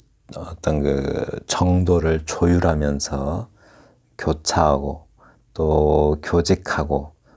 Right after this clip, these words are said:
어떤 사-, 어떤 시공,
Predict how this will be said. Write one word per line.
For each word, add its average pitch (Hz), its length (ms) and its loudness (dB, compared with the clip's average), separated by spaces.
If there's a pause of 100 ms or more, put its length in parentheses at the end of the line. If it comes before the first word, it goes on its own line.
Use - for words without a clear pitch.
(220)
어떤 76 360 -4
사-, 92 280 0 (300)
어떤 73 360 -4
시공, 92 600 0